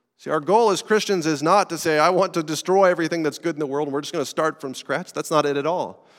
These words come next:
That wasn't the way of Christ, and that's not our way. Our goal is not to wage war. It's to, uh, kind of like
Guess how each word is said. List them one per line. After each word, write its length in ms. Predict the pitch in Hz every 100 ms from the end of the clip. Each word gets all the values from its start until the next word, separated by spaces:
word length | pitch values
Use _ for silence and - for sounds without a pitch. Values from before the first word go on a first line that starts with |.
| _ _ _ _ _
That 100 | 127
wasn't 220 | 135 135
the 60 | 131
way 180 | 135
of 140 | 135 -
Christ, 280 | - 151 131
and 60 |
that's 160 | 135 -
not 200 | 147 156
our 240 | 135 180
way. 300 | 123 101 95 - _ _ _ _ _ _ -
Our 100 | 135
goal 260 | 123 175
is 80 | 170
not 240 | 156 208 226
to 60 |
wage 460 | 160 135 123 113 -
war. 340 | 127 117 143
It's 220 | 135 151 -
to, 480 | - 170 151 139
uh, 420 | - 95 - - -
kind 160 | 156
of 60 | 143
like 160 | 156